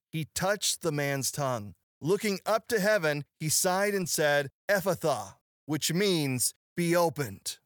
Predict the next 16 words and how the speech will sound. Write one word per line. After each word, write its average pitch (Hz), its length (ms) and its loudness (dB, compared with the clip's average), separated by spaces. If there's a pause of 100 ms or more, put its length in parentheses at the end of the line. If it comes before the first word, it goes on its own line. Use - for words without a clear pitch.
(260)
Instantly, 196 840 0 (120)
the 156 100 2
man 175 540 0
could 160 220 -2
hear 165 260 -2
perfectly, 131 760 -4 (140)
and 185 160 0
his 170 200 0
tongue 240 360 -2
was 226 160 -2
freed 185 580 -2
so 202 220 0
he 196 160 0
could 214 160 -2
speak 220 320 -2
plainly. 208 580 0